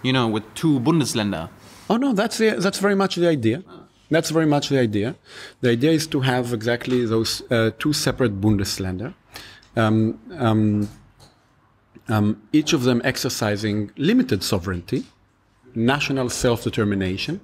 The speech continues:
Speaker 2: more or less across, uh, the sixty-seven border, but united between them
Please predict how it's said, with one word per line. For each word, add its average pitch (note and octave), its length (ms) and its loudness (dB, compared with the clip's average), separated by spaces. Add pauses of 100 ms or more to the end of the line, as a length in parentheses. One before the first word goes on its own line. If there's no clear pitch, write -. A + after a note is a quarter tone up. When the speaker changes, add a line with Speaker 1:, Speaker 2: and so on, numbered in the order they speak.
(400)
Speaker 2:
more F#3+ 180 2
or - 20 4
less D3+ 240 -2 (160)
across, - 580 -2 (500)
uh, A2 280 0
the G#2+ 140 -2
sixty-seven G#2 720 -2
border, F#2+ 360 -8 (260)
but A2 240 -2
united B2 520 2
between F#2 320 -6
them A#2+ 240 -8